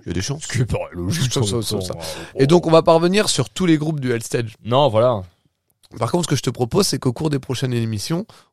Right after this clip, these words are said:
Speaker 1: on, peut-être on fait des
Speaker 2: On check un peu,
Speaker 1: Voilà,
Speaker 2: si,
Speaker 1: on en
Speaker 2: ouais.
Speaker 1: parle un peu, peut-être d'un ou deux pour dire, ah, groupe de tel machin.
Speaker 2: Tout à fait, ouais.
Speaker 1: Mais rapidement, pour pas que ça,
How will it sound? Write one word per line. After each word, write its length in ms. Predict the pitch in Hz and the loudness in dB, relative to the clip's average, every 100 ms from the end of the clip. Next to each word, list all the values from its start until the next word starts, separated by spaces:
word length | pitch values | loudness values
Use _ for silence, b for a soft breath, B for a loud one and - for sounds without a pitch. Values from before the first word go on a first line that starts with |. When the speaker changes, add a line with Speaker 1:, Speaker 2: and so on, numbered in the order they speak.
| _ | _
Speaker 1:
on, 360 | 113 110 107 104 | -20 -20 -20 -2
peut-être 220 | 139 139 | 0 0
on 80 | 117 | -2
fait 160 | - 120 | -4 -2
des 380 | 113 110 107 104 | 0 0 -2 -4
Speaker 2:
On 220 | - 92 92 | -8 -10 -6
check 280 | - 101 101 | -2 0 0
un 100 | 98 | -2
peu, 180 | 107 | 0
Speaker 1:
Voilà, 220 | 110 190 226 | 4 4 4
Speaker 2:
si, 40 | |
Speaker 1:
on 100 | 165 | 4
en 100 | 135 | 0
Speaker 2:
ouais. 40 | 131 | 0
Speaker 1:
parle 200 | 127 123 | 0 0
un 80 | 120 | -2
peu, 200 | 135 143 | -2 0
peut-être 240 | 139 127 | 0 0
d'un 100 | 120 | 0
ou 120 | 117 120 | -2 0
deux 140 | 147 | -2
pour 240 | 147 117 | -2 -8
dire, 140 | 117 - | -6 -6
ah, 180 | - 185 | -4 -4
groupe 240 | - 131 | -6 -10
de 80 | 123 | -8
tel 200 | - 113 | -8 -6
machin. 440 | 113 110 131 147 | -6 -6 -4 -4
Speaker 2:
Tout 100 | 165 | -4
à 40 | 92 | -6
fait, 180 | - 127 | -6 -6
ouais. 100 | 92 _ _ _ _ _ _ | -8 _ _ _ _ _ _
Speaker 1:
Mais 100 | 117 | -6
rapidement, 460 | 117 120 127 139 151 | -4 -2 -2 0 0
pour 180 | - 117 | -2 -2
pas 160 | 117 | -2
que 140 | 110 107 | 0 -4
ça, 540 | - 92 80 - - | -4 -4 -6 -6 -10